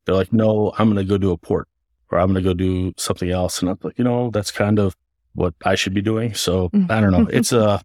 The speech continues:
Speaker 1: it's a little bit of a weird situation. I really, the sit-, the workflow I came from before worked a little bit better. And I think nurse practitioners, uh,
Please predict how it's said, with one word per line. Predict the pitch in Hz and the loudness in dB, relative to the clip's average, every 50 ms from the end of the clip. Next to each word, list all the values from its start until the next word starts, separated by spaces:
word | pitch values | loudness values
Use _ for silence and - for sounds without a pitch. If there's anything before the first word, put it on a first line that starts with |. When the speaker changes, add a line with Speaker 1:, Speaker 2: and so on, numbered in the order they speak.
| _ | _
Speaker 1:
it's | - - 139 - - | -4 -4 -4 0 2
a | 143 | 2
little | 135 143 143 143 | 2 4 4 4
bit | 131 127 | 4 4
of | 120 110 | 4 2
a | 110 | 2
weird | 110 110 104 101 - | 2 2 0 0 -2
situation. | - 98 - - 90 87 90 92 - - - | -4 -4 -4 -2 -2 -2 -2 -2 -6 -10 -6
I | - 117 120 117 107 95 | -2 0 0 0 -2 -2
really, | 87 123 120 120 113 117 113 | 0 2 2 4 4 2 0
the | 104 98 101 | 0 0 -2
sit-, | - - 117 104 - - | -2 -4 -6 -8 -8 -8
the | 104 101 104 98 98 95 92 92 - - _ _ _ _ _ _ - | -2 0 2 2 2 2 0 -2 -4 -8 _ _ _ _ _ _ 0
workflow | 123 131 - - 117 113 | 0 0 0 0 2 2
I | 110 | 2
came | 107 - - 113 107 | 2 0 -2 -2 -2
from | - - 95 95 98 - _ _ _ 92 | 0 0 0 0 0 -4 _ _ _ -6
before | 92 101 - - - 101 101 95 | -4 -4 -4 -2 -2 -2 0 0
worked | 95 95 98 - - | 0 0 0 0 0
a | 87 | -2
little | 98 95 85 | -2 0 -2
bit | 90 85 - | -4 -4 -4
better. | 78 78 80 78 73 - _ _ _ _ _ _ _ _ _ | -4 -4 -4 -4 -6 -10 _ _ _ _ _ _ _ _ _
And | - 92 95 | -2 0 0
I | 101 | 0
think | - - 120 113 113 113 - | 0 0 0 0 0 -2 0
nurse | - 113 113 117 120 123 - | 2 4 4 4 4 2 0
practitioners, | - - 104 98 - - 117 107 - - 101 98 98 95 90 - - - - - 92 92 - | 0 -2 -2 -2 0 -2 -2 0 0 0 0 0 2 0 0 -2 -2 -4 -6 -8 -10 -12 -8
uh, | 87 85 85 85 - | -4 -2 0 0 -2